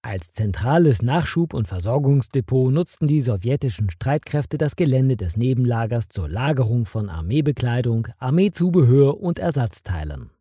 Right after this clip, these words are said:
Auch wurde Bekleidung repariert.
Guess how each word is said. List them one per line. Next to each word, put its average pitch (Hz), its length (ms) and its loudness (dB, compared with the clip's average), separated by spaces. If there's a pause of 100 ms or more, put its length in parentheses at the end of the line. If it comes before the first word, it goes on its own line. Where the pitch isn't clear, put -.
(960)
Auch 139 260 4
wurde 165 320 8
Bekleidung 127 580 2
repariert. 127 680 0